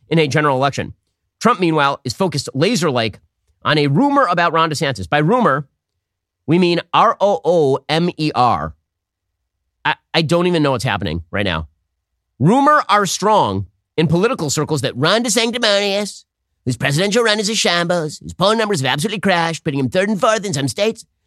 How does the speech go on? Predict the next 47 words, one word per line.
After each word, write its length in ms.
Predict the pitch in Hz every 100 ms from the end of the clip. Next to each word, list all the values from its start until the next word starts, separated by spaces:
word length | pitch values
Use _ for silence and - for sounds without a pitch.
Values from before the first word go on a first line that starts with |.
| _ _ -
will 160 | -
be 80 | 339
dropping 340 | 302 285 285
out 140 | 226 220
of 80 | 214
the 40 |
presidential 520 | 123 123 180 196 233
race 240 | 202 185 -
in 160 | 117
order 200 | 180 262
to 80 | 349
run 380 | 339 285 269 277
in 100 | 277
Florida 600 | 208 180 180 165 180 208 _ -
against 280 | 160 160 147
Rick 160 | 220 -
Scott 240 | 175 165
for 100 | 196
Senate. 360 | 156 113 104 - _ _ -
Now, 60 | 139
that's 200 | 180 311
an 80 | 311
interesting 360 | 214 208 202
one, 360 | 160 147 175 220 -
isn't 220 | 165 196
it? 140 | 233 - _ _ _ _ _ _ _ -
He 60 |
put 160 | 139 175
that 140 | 165
out 120 | 143 139
on 80 |
Truth 200 | 127 135
Social 280 | 147 127 123
yesterday. 420 | 107 98 92 57 - _ _ _ _ _ _ _ -
Uh, 160 | 117 113
I 80 | 135
had 180 | 156 165
not 160 | 185
heard 300 | 175 185 85 - _ -
that 200 | 139 _ -
rumor, 500 | 165 175 139 87 - _ _ _ _ -
R 120 | 143 143
O 80 | 139
O 320 | 117 120 98
M 140 | 117 120
E 120 | 98
R. 280 | 82 85